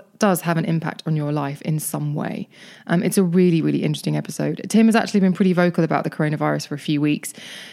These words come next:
Um, I say a few weeks, probably, I mean, he was probably right on top of it, knowing Tim, but I did see him getting some blowback a while ago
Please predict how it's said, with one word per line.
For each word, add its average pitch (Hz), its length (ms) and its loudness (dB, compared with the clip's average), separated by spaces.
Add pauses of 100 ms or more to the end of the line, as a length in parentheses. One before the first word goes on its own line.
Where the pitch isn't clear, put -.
(140)
Um, 156 580 2 (220)
I 156 80 -8
say 151 180 -4
a 151 60 -6
few 147 160 -2
weeks, 143 160 -2
probably, 156 340 -4 (460)
I - 20 -6
mean, 156 100 0
he 151 40 -4
was 156 100 -6
probably 165 260 -4
right 156 180 -6
on 160 100 -6
top 175 160 -2
of 160 80 0
it, 151 80 -2
knowing 156 220 0
Tim, 160 220 2
but 165 380 0
I 185 60 2
did 175 240 2
see 202 220 4
him 185 120 6
getting 175 220 2
some 165 200 0
blowback 170 500 2
a 170 40 0
while 196 380 4
ago 165 400 -2